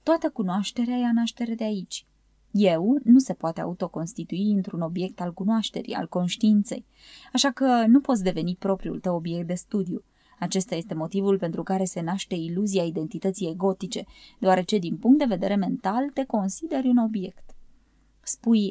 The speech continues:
"Asta sunt eu", apoi începi o relație cu tine însuți și le spui celorlalți și ție însuți povestea ta.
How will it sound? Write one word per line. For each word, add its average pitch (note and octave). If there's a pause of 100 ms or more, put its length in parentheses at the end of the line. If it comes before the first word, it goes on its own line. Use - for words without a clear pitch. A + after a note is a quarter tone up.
"Asta G#3
sunt F3+
eu", B3+ (320)
apoi D#4+
începi D4+
o C4+
relație A#3
cu G3+
tine G#3+
însuți E3
și -
le A#3
spui C#4
celorlalți A#3+
și -
ție G#3
însuți A#3
povestea C#4
ta. E3+